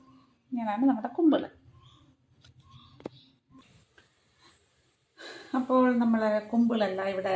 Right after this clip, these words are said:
റെഡിയായി. കുറച്ചേ ഉള്ളൂ കേട്ടോ, ഇതിപ്പോൾ നമുക്ക് വൈകിട്ട് കഴിക്കാനുള്ളൂ. ഇങ്ങനെയാണ് നമ്മൾ കുമ്പിൾ ഉണ്ടാക്കുന്നത് കേട്ടോ. ഇതാണ് കുമ്പിൾ. ഇല,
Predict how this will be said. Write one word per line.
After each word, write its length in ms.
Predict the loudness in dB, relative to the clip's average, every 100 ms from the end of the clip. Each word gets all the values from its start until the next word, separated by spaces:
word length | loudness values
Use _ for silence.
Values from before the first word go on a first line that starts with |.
| 0 -2
റെഡിയായി. 480 | -4 -4 -6 -6 -12 -6
കുറച്ചേ 340 | -2 -2 2 2 2
ഉള്ളൂ 180 | 2 -2
കേട്ടോ, 200 | -4 -6 -6
ഇതിപ്പോൾ 240 | -4 -2 0
നമുക്ക് 200 | 0 0 -2
വൈകിട്ട് 240 | -2 -4 -4
കഴിക്കാനുള്ളൂ. 560 | -2 -6 -6 -8 -10 -14 -20 -20 _ _
ഇങ്ങനെയാണ് 360 | 0 2 2 0 -4
നമ്മൾ 160 | -4 -6 0
കുമ്പിൾ 260 | 0 2 -2 -4 -12 _ -6
ഉണ്ടാക്കുന്നത് 520 | -4 -4 -4 -6 -4
കേട്ടോ. 180 | -4 -4 -6
ഇതാണ് 240 | -2 -2 -2 -6
കുമ്പിൾ. 260 | -4 -4 -4 -6 -8 -20 -20 _ _ -4
ഇല, 100 | 0